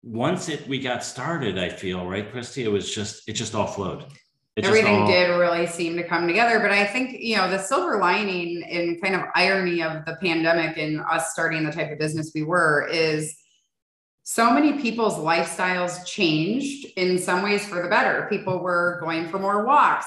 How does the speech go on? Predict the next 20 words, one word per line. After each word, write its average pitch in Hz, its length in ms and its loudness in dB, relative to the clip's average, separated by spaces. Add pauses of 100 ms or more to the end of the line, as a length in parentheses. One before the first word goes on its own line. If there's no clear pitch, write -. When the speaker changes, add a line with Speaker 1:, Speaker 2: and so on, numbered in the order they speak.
Speaker 2:
They 175 120 -2
were 170 380 -4 (140)
forced 214 640 0
to 208 80 -2
cook 190 260 -2
at 180 160 -2
home. 208 400 2
They 156 100 2
were 160 140 0
forced 170 480 -2
to 180 60 -4
go 165 180 -2
grocery 180 380 0
shopping 151 440 0
and, 147 300 -4
and 147 400 -4
buy 151 480 4
groceries. 175 760 -2 (440)
Um, 160 560 4
and 175 640 2